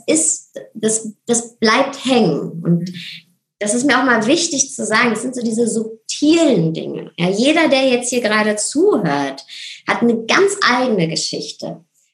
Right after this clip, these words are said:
Eine ganz, ganz eigene. Aber es gibt eben diese subtilen Dinge, die wir uns oft nicht trauen zu benennen, weil wir dann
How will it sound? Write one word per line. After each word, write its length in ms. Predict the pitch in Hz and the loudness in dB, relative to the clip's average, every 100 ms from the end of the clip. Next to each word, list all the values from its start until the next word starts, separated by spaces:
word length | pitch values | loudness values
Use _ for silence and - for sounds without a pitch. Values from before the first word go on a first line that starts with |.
| - | -10
Eine 120 | 180 | -6
ganz, 300 | 180 285 320 | 0 0 0
ganz 160 | 302 277 | -2 -2
eigene. 200 | 180 180 | 0 0
Aber 80 | 180 | 0
es 180 | - - | -2 -2
gibt 320 | 285 370 - | 0 0 -2
eben 260 | - 247 220 | -2 0 0
diese 240 | 214 190 | 0 -2
subtilen 580 | 180 180 - - 226 220 | -2 -2 -4 -2 2 4
Dinge, 360 | 208 233 196 180 | 4 2 2 0
die 200 | 254 247 | 0 2
wir 200 | 277 277 | 2 0
uns 220 | 247 - | -4 -4
oft 260 | 202 214 - | -6 -6 0
nicht 340 | 226 285 - | 0 0 -2
trauen 460 | - 226 240 240 240 | -6 0 4 4 2
zu 220 | 240 202 | -2 -2
benennen, 580 | 185 190 208 247 262 226 | 0 2 2 2 2 0
weil 180 | 196 190 | 0 0
wir 120 | 185 | 2
dann 300 | 180 185 | 2 0